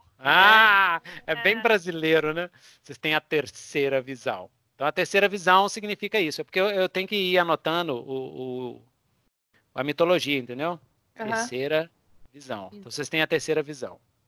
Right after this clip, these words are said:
Speaker 1: Você chega um momento que você desperta ela.
Speaker 2: A terceira visão. Que dá pra vocês verem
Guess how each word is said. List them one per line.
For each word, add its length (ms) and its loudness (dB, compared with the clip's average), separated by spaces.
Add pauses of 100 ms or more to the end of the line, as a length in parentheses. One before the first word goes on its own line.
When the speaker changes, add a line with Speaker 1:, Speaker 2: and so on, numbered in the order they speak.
Speaker 1:
Você 240 -8
chega 240 -6
um 40 -6
momento 340 -6
que 60 -20
você 100 -8
desperta 720 -10
ela. 200 -20 (500)
Speaker 2:
A 160 -4
terceira 960 -10
visão. 540 -16 (1800)
Que 120 0
dá 180 8
pra 140 6
vocês 340 2
verem 420 4